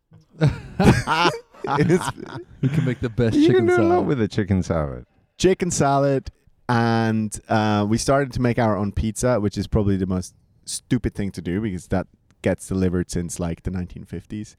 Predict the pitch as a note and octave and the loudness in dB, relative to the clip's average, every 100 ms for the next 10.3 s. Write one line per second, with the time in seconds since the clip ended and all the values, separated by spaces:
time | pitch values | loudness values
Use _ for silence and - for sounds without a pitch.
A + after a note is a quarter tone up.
0 | _ - G#2 F#2+ G2 _ _ A2 G#2+ G2+ | _ -20 -18 -16 -20 _ _ 0 2 2
1 | G2 G2 G2 - _ _ _ _ _ _ | 2 -2 -6 -16 _ _ _ _ _ _
2 | _ _ _ B2+ C3 - - - D3+ D#3 | _ _ _ -4 -4 -6 -16 -6 -2 2
3 | E3 E3+ - D3 C#3+ C3+ E3 F#3 C3 A#2+ | 2 0 0 2 2 2 2 2 2 2
4 | A#2 A2+ G#2 A2 A2 G#2+ A2 G#2+ G2 F#2+ | 0 -2 0 0 2 2 2 0 -4 -6
5 | G2+ G2 - _ _ _ _ _ _ _ | -8 -8 -12 _ _ _ _ _ _ _
6 | _ _ _ _ _ B2 - - B2 D3+ | _ _ _ _ _ -8 -8 -8 -6 -6
7 | E3 - - G#2+ A2+ A2+ A2 G#2+ F2 G#2 | -8 -14 -12 -2 0 0 -2 -6 -4 -2
8 | G2 F2+ - _ _ _ _ _ _ _ | -2 -6 -18 _ _ _ _ _ _ _
9 | _ _ _ _ G2+ - F#2+ F#2 - G#2 | _ _ _ _ -14 -6 -4 -4 -4 -4
10 | A2 A#2+ | -4 -8